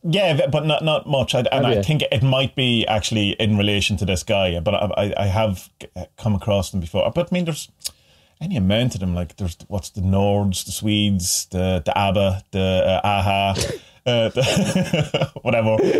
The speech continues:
Speaker 1: Scandinavian bands I can think of, uh, some, some death metal stuff,
Speaker 2: Cardigans.
Speaker 1: maybe. Yeah. Uh, Olaf Arnalds, you might, he's, he's kind of a very, uh,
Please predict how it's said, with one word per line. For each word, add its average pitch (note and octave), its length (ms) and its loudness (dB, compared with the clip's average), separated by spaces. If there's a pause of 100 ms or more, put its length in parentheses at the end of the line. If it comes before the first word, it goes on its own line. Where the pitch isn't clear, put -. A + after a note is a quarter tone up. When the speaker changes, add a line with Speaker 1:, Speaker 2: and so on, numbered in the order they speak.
Speaker 1:
Scandinavian C#3 680 0
bands B2+ 300 2
I C3 60 0
can B2 120 0
think C3+ 200 2
of, A#2+ 220 -2
uh, G#2 360 2 (220)
some, F4+ 160 0
some - 280 -2
death A2+ 220 0
metal A2+ 280 2
stuff, A2 200 0
Speaker 2:
Cardigans. C3+ 560 0 (320)
Speaker 1:
maybe. D3+ 100 2
Yeah. F#2+ 180 2 (760)
Uh, G3+ 240 2 (680)
Olaf A#2 240 0
Arnalds, A#2 720 0
you A#2 80 -2
might, A#2 160 2
he's, A#2+ 240 0
he's A2+ 240 -2
kind A2 240 0
of G2 80 -2
a G#2 120 2
very, - 300 2
uh, G2+ 240 2